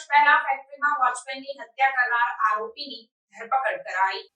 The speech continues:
રાજકોટના જેતપુર ખાતે છવ્વીસ વર્ષ પહેલા ફેક્ટરીમાં વોચમેનની હત્યા કરી અને લૂંટ કરીને ભાગી ગયેલા આરોપીને ઉત્તર પ્રદેશના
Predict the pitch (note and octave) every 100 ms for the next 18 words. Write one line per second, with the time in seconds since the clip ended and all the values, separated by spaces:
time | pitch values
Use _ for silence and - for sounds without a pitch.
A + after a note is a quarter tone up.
0 | _ G#3+ A#3 A#3+ - E4+ F4 F#4 C#4+ B3+
1 | B3+ D4 C#4+ C4+ B3+ C4+ B3+ A3 G#3 A#3
2 | A3 A3+ A3 - G#3 G#3 G#3+ G#3+ F#3 -
3 | G3+ G#3 G#3+ F#3+ F3+ - G3+ G3+ G3+ G3
4 | F3+ - G#3 G#3 F#3 G#3+ G#3+ G3+ G3 F#3
5 | G#3+ - F#3 F#3 G3 F#3+ E3+ E3+ G#3 G#3
6 | F#3 F#3+ G3+ F#3 F3 F#3 F#3 F#3+ G#3+ -
7 | F#3 - G#3 - F#3 F#3 A#3 G#3+ E3+